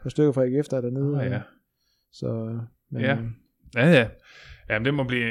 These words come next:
Speaker 2: Øh, du når det ikke i år.
Speaker 1: Nej, jeg har også altid... Altså, ja,
Speaker 2: Jeg
Speaker 1: altså
Speaker 2: tror også, det bliver kedeligt, det må jeg indrømme.
Speaker 1: Ja.
Speaker 2: Følelsen bliver kedeligt.
Speaker 1: Ja, altså, jeg, jeg,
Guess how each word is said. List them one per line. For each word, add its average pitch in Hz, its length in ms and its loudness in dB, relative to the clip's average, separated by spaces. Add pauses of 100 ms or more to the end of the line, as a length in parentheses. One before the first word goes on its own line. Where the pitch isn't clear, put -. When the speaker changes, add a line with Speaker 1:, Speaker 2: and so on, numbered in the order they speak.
Speaker 2:
Øh, 107 380 -4 (640)
du 139 60 -2
når 135 160 0
det 120 80 0
ikke 110 120 -4
i 107 40 0
år. 98 220 -8 (580)
Speaker 1:
Nej, 120 400 -2
jeg 135 80 2
har 143 100 8
også 143 180 8
altid... 139 200 2 (100)
Altså, 127 220 -6
ja, 120 60 -6 (560)
Speaker 2:
Jeg 101 180 -10
Speaker 1:
altså - 160 -12
Speaker 2:
tror 170 100 2
også, 156 180 2
det - 20 -8
bliver 113 140 -4
kedeligt, 123 300 -6
det 131 100 -6
må 120 60 -8
jeg 113 60 -6
indrømme. 107 200 -10 (1400)
Speaker 1:
Ja. 123 60 -16 (960)
Speaker 2:
Følelsen 123 320 0
bliver 104 160 -6
kedeligt. 98 280 -10 (360)
Speaker 1:
Ja, 180 420 6
altså, 151 180 2 (180)
jeg, 175 380 0
jeg, 180 220 8